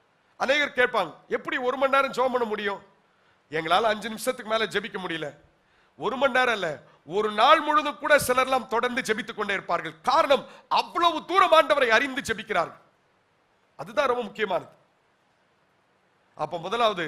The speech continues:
இந்த குருட, இந்த பர்த்திமேயு நமக்கு சொல்லி தருவது, தேவனை அறிந்து வெளிப்பாடோடு தேவனை கூப்பிடுங்கள். அதுதான் எப்படி கூப்பிடுறது?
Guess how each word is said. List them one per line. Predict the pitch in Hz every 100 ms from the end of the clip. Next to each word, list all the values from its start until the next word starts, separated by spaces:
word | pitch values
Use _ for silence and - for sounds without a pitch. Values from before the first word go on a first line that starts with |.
| 139
இந்த | 175
குருட, | 175 285 302 180 143
இந்த | 160
பர்த்திமேயு | 180 - 294 233 156 123 _ _ _ _ _ _
நமக்கு | - 170 185
சொல்லி | - 220 254
தருவது, | 214 185 170 147 120 _ _ _ _ _
தேவனை | 175 226 233 240 226 220 202 -
அறிந்து | 143 202 226 208
வெளிப்பாடோடு | 160 202 254 - 233 214 226 226
தேவனை | 185 202 190 180
கூப்பிடுங்கள். | 190 190 185 165 147 -
அதுதான் | - 180 220 247 -
எப்படி | 190 160 226
கூப்பிடுறது? | 208 196 185 160